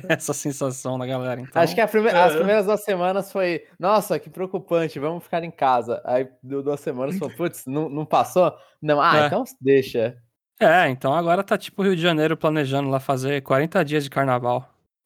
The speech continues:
Speaker 3: É, então.
Speaker 1: <laughs> Quinhentos blocos lá, não sei em que período, e cinco mil variantes de coronavírus, só pra combinar.
Speaker 3: É, sim, é. Eu critico, mas dito isso, quando eu tomar a segunda, é, quer dizer que eu tô liberado pra ir no parque da Nintendo, tá?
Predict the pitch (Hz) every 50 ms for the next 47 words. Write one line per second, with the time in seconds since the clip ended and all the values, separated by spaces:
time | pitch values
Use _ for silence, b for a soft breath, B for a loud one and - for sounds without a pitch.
0 | - - - - - - 139 139 139 175 175 - - 107 101 214 180 - _ _
1 | _ _ _ _ _ _ _ _ _ - - 147 147 160 190 190 - 196 165 143
2 | 135 139 143 147 160 180 185 - - 151 139 135 135 156 170 175 165 143 131 127
3 | 123 127 127 131 - - 139 147 147 - - 147 135 135 147 160 170 180 190 190
4 | 180 160 - - - 180 180 - 185 190 190 185 185 165 170 170 165 - - 165
5 | 165 175 180 160 135 131 131 127 127 - - 139 131 160 170 180 180 165 - _
6 | _ _ _ _ _ _ _ - 147 151 151 135 123 127 139 147 - - - 139
7 | 135 123 113 - - - 131 123 120 110 98 123 135 135 - _ _ _ - 147
8 | 170 175 - 165 196 - - - 190 214 - 202 175 156 147 131 160 208 - -
9 | 170 143 143 196 - - 226 - 180 165 175 - - 170 151 160 180 202 - -
10 | 185 123 117 120 127 151 170 175 180 170 170 175 - - - 165 151 127 127 135
11 | 139 156 151 - 160 156 151 139 147 131 127 131 131 143 - - 147 143 143 139
12 | 143 - - 139 - 135 135 135 147 170 165 - - 104 98 104 104 - - -